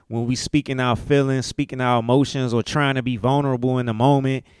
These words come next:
and we're saying that, you know what I'm saying, we're being told we're being soft, or we don't matter, or we'll,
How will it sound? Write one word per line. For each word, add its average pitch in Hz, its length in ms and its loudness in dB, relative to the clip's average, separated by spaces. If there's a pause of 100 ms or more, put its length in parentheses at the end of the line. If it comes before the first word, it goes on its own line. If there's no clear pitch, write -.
(100)
and 110 140 -10
we're 120 380 0
saying 131 420 -2
that, 113 280 -4 (260)
you 131 120 -8
know 135 80 0
what 127 40 0
I'm 123 60 -4
saying, 120 400 -6 (600)
we're 135 160 -2
being 131 240 -2
told 135 340 0
we're 127 100 -2
being 123 260 -4
soft, 135 540 2
or 120 340 4
we 135 100 0
don't 131 240 0
matter, 131 500 2
or 120 380 0 (300)
we'll, 131 400 4